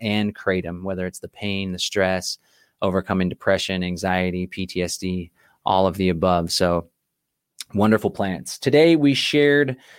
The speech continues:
some information and insight and wisdom about these amazing plant medicines. Kratom is a member of the coffee family.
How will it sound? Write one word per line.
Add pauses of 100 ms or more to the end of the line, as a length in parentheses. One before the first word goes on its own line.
(440)
some
information
and
insight (380)
and (460)
wisdom (180)
about
these
amazing (140)
plant
medicines. (280)
Kratom
is
a
member
of
the
coffee
family.